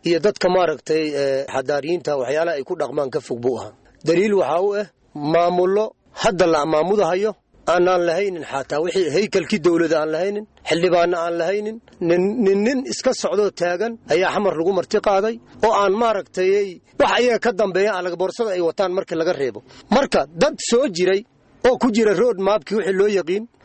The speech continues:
ku jira New Deal-kii, saxiixayaashii ku jiray oo ma garanaysaayay la yaqaano sagaal sano maamul soo jiraana, maamul muluq oo hadda dhashay ayaa waxay dhacda maaragtay in looga sad buriyo oo la yidhi, "Idinku wax ma tihidiine,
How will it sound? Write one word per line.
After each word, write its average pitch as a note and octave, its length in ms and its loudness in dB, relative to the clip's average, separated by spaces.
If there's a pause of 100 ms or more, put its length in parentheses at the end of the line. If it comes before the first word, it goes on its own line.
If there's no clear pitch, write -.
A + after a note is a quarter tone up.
(260)
ku C4 120 2
jira G#3 240 2
New G3+ 280 0
Deal-kii, G#3+ 480 -4 (200)
saxiixayaashii G3 1000 0
ku A#3 140 -2
jiray G#3+ 300 0 (340)
oo F#3 200 4
ma G3+ 120 2
garanaysaayay G#3 840 0
la F3+ 120 -2
yaqaano F3+ 420 -2
sagaal G#3+ 360 -2
sano G3+ 220 -4
maamul G#3 300 -4
soo G#3+ 200 0
jiraana, G#3+ 360 -2 (360)
maamul C#4 400 2
muluq D4+ 280 2
oo G3+ 120 0
hadda A3+ 260 -2
dhashay C#3 380 -6 (280)
ayaa A3+ 220 4
waxay A3 240 2
dhacda G3 260 -2
maaragtay G#3+ 460 -4
in A#3 80 -2
looga G3 220 2
sad A3+ 180 -2
buriyo G3 340 2
oo G3 60 0
la F#3 100 -2
yidhi, F3 140 -2
"Idinku G3 220 -2
wax D#3+ 120 -4
ma G3+ 120 -4
tihidiine, F#3 480 0